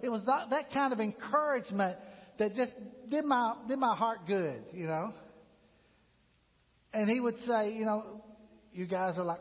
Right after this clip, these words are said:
sons in the faith to me. Keep the gospel going." Matter of fact, did you know that there, and you might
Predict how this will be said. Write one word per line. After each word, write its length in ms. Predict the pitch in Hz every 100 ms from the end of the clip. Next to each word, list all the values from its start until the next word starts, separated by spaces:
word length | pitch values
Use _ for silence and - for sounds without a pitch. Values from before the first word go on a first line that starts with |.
| -
sons 260 | 190 190 185
in 160 | 185
the 80 | 175
faith 280 | - 170 165 -
to 120 | 147
me. 200 | 113 104 - - - _ _ _ _ _ _ -
Keep 240 | 190 185 190
the 80 | 170
gospel 440 | 170 156 - 143
going." 380 | 131 127 113 - - - _ _ _ - - -
Matter 140 | 277
of 60 | 294
fact, 180 | 262
did 120 | 202 185
you 120 | 302
know 220 | 294 254
that 340 | 208 196 -
there, 200 | 226 269 - - -
and 240 | 208 214
you 80 | 220
might 140 | 247